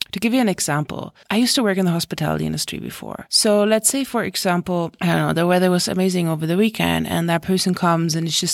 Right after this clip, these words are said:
talking, going on about that. So I will turn that, bringing up something that has something to do with my business. So I'll be like, "Oh yeah, you know, we saw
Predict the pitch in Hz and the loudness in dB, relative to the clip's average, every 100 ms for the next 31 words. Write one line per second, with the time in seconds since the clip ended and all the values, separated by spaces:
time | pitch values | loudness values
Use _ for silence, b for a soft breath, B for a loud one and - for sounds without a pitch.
0 | - 196 208 202 180 170 185 180 180 208 | 0 0 0 0 0 0 2 2 4 2
1 | 160 - - - - - - - 196 220 | 2 -2 -4 -6 -4 -4 -2 0 0 0
2 | - 196 190 170 160 202 214 226 175 156 | 0 0 0 0 0 2 2 2 0 0
3 | - 196 - 160 160 160 185 - 170 165 | 0 0 0 -2 0 0 0 0 -2 -4
4 | 156 170 160 156 156 151 160 160 98 - | -4 -2 -2 -2 -4 -2 -4 -6 -4 -2
5 | - 175 160 180 170 160 - 240 254 226 | -2 -2 0 2 2 2 0 0 2 2
6 | 226 190 196 196 175 180 - 190 175 175 | 2 2 2 2 2 0 0 0 0 -2
7 | 175 190 | -2 -4